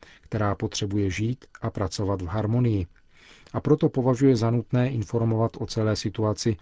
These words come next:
prostřednictvím apoštolského nuncia Svatý stolec. Mezitím předevčírem nikaragujský generální prokurátor pro lidská práva Omar Cabezas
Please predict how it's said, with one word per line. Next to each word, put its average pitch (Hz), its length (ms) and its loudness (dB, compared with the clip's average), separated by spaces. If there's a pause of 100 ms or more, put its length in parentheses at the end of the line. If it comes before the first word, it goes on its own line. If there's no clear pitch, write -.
(240)
prostřednictvím 110 840 -2
apoštolského 104 760 -4
nuncia 110 460 0
Svatý 95 360 -6
stolec. 101 520 -6 (1000)
Mezitím 120 540 2
předevčírem 110 640 0
nikaragujský 110 720 -2
generální 101 520 -2
prokurátor 110 640 0
pro - 140 -6
lidská 101 420 -2
práva 104 460 -2 (280)
Omar 104 320 -2
Cabezas 113 640 0